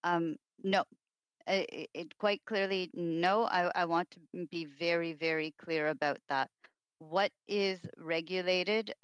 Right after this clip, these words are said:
and I'm sorry, my screen just popped out here. I apologize. Um, sorry, I had just had a technical problem there. Um, the, the regulations only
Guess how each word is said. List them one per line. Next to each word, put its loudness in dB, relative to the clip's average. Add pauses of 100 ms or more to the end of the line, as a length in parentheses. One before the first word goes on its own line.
and -6
I'm -2
sorry, -4
my -8 (120)
screen -10
just -10 (140)
popped -12
out -6
here. -10 (420)
I -8
apologize. -8 (1200)
Um, 4 (1000)
sorry, -6
I -2
had -4
just -8
had 2
a -10
technical -8
problem -2
there. -4 (320)
Um, 2 (240)
the, 0
the -2
regulations 0 (240)
only 0